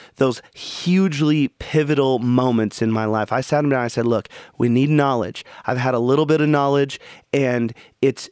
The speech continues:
doing exponential things for me. So we've gotta go to where knowledge is." And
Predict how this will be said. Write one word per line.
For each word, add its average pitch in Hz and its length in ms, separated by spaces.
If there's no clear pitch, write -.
doing 151 340
exponential 131 960
things 117 400
for - 180
me. 98 180
So - 280
we've 151 160
gotta 175 180
go 139 200
to 135 80
where 123 180
knowledge 110 460
is." - 260
And 113 180